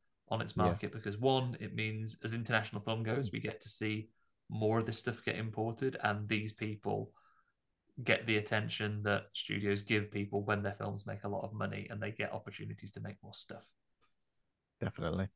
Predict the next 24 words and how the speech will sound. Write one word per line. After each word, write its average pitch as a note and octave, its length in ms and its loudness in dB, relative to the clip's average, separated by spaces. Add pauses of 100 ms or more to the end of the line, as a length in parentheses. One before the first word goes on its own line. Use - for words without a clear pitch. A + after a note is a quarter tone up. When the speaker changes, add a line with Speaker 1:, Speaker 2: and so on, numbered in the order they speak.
(160)
Speaker 2:
Hundred G#2+ 200 4
percent. G#2 360 6 (480)
There C3+ 100 10
we C3 80 12
go D#3+ 180 12
then. B2 220 12 (120)
That D3+ 200 12
was C#3+ 300 12 (100)
Talk D3+ 220 8
to - 100 6
Me. D#3+ 100 12
Thanks D#3 340 10
very D#3 200 10
much D#3 220 8
for D3+ 80 4
joining D3+ 320 12
us, D3+ 260 8 (200)
Becky. E3 360 12
Where E3+ 180 12
can F3 140 12
our E3+ 140 12
listeners D#3+ 540 12
find D3 500 10
more D3 440 12